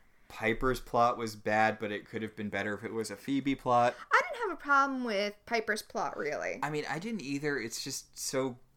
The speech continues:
Speaker 1: kind of disconnected from everything.
Speaker 2: Mm-hmm.
Speaker 1: At least it's kind of on theme. I mean, not for the whole fear thing, but for the Friday the thirteenth thing.
Speaker 2: Yeah. Oh, but you're right, though, that it does feel more like something that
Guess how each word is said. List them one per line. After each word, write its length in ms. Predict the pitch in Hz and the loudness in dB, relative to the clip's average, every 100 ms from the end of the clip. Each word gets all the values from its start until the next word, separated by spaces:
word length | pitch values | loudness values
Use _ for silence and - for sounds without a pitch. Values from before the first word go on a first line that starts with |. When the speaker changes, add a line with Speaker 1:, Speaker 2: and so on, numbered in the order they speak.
| _ | _
Speaker 1:
kind 240 | - 131 120 | -12 -6 -4
of 160 | 113 | -4
disconnected 720 | 110 101 - 104 107 - 127 - | -4 -6 -6 -6 -6 -4 -4 -4
from 180 | 135 | -2
everything. 600 | 131 127 123 127 127 123 285 | 0 0 -2 -4 -4 -4 -4
Speaker 2:
Mm-hmm. 440 | 277 262 233 196 214 - _ _ _ - | -4 -4 -2 -4 -6 -12 _ _ _ -10
Speaker 1:
At 180 | 147 | -8
least 260 | 180 226 - | -4 -6 -6
it's 140 | 196 | -10
kind 300 | - 143 143 | -8 -6 -4
of 140 | 139 127 | -4 -2
on 300 | 104 107 110 | -2 0 -2
theme. 500 | - 113 120 123 - | -4 -2 -2 -4 -6
I 40 | 110 | -4
mean, 160 | 104 | -2
not 220 | 101 98 - | -2 -4 -6
for 80 | |
the 100 | 98 | -8
whole 140 | 101 107 | -8 -8
fear 240 | - - | -10 -12
thing, 260 | - 80 - | -10 -12 -10
but 180 | - - | -14 -12
for 120 | - | -12
the 140 | - - | -10 -12
Friday 320 | 87 - - | -10 -10 -10
the 120 | - | -14
thirteenth 420 | - - - - | -16 -16 -16 -18
thing. 220 | - - - - - | -14 -12 -12 -10 0
Speaker 2:
Yeah. 180 | 202 - - | 2 4 6
Oh, 100 | 302 | 6
but 120 | 349 | 8
you're 140 | 302 330 | 6 8
right, 180 | 427 554 | 8 6
though, 100 | 403 | 4
that 120 | 311 | 4
it 80 | 311 | 4
does 260 | 277 277 - | 0 0 -6
feel 300 | 294 269 262 | -4 -2 0
more 220 | 247 247 | 0 2
like 160 | 208 | 0
something 520 | - 240 220 220 220 214 | 0 0 0 -2 -2 -2
that 540 | 214 98 82 - - | -2 -2 -2 -6 -14